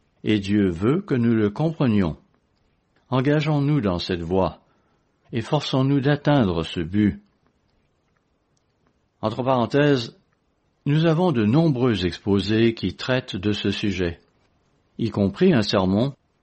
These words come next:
donné par docteur Meredith en deux mille dix,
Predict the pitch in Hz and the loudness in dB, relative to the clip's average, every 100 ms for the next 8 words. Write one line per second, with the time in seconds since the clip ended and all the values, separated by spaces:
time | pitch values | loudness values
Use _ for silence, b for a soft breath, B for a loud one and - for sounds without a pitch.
0 | _ - 104 107 120 120 101 92 92 104 | _ -10 -4 0 0 0 0 0 0 -2
1 | 110 107 98 101 98 117 131 - 90 90 | 0 2 2 2 0 0 -2 -2 -2 0
2 | 92 92 95 135 156 - | 0 0 0 0 0 -8